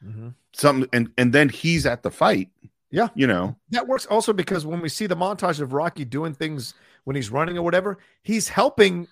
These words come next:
Speaker 1: these Russian people, like,
Speaker 2: Right.
Speaker 1: put their sled up. He's helping,
Speaker 2: Yes,
Speaker 1: he's,
Speaker 2: exactly.
Speaker 1: he's doing all these things that if you were watching him as a Russian, uh, person, uh, at the time, or Soviet person, you might change your mind about him and about the idea of Americans being these selfish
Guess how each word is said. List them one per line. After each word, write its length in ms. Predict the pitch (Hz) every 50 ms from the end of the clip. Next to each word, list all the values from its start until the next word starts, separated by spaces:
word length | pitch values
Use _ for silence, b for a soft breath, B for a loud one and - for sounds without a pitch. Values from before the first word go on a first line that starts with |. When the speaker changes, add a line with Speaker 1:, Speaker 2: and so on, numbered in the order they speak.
| _ _
Speaker 1:
these 240 | - 165 185 175 139
Russian 440 | 135 139 180 202 214 - - 196 160
people, 260 | 139 190 208 196 196 170
like, 220 | 143 135 - - - _ -
Speaker 2:
Right. 120 | 120 143
Speaker 1:
put 140 | 160 151 -
their 100 | 156 135
sled 460 | - - _ _ 196 214 240 240 240 240
up. 380 | 240 240 240 240 240 240 -
He's 240 | 185 147 123 117 110
helping, 240 | 127 147 160 196 -
Speaker 2:
Yes, 180 | 117 98 78
Speaker 1:
he's, 140 | - 123 123 -
Speaker 2:
exactly. 540 | 107 101 87 82 123 113 107 113 - 185 208
Speaker 1:
he's 80 | 208
doing 100 | 196 180
all 140 | 180 220 233
these 220 | 220 233 196 - -
things 340 | - 233 262 254 220 165
that 220 | 131 160 156 143 b b b b b
if 200 | 143 135 - -
you 80 | 196
were 120 | 202 196 175
watching 460 | 151 147 170 285 320 - - 339 202
him 200 | 156 139 139 139
as 120 | 135 123
a 60 | 139 135
Russian, 600 | 151 175 202 196 - - 175 156 147 143 131 - _ _ _ _ _ _ _ _ _ -
uh, 140 | 143 143
person, 640 | 139 - - 330 311 - - 190 170 170 180 208 - -
uh, 200 | 170 156 160 160 - -
at 160 | - 156 -
the 60 | 135
time, 460 | - 202 214 302 294 226 185 120 - _
or 100 | 147 143
Soviet 300 | - 226 247 294 269 185
person, 280 | - 170 160 151 175 143 120
you 180 | 131 151 170 165
might 400 | 160 156 170 180 208 202 175 - _ _ -
change 340 | - - 196 202 196 156
your 80 | 208 233
mind 300 | 233 240 262 302 311 233
about 260 | 170 143 131 123 123
him 160 | 127 127 123
and 140 | 131 135 135
about 280 | 131 120 147 147 151 139
the 80 | 139 151
idea 160 | 151 170 175
of 60 | 156
Americans 720 | 156 151 160 185 202 214 208 190 - - 165 147 139 135 - _ _ _ _ _ _
being 220 | 131 143 151 151
these 180 | 151 156 143 -
selfish 720 | - - - 160 - - - 170 165 - - - - -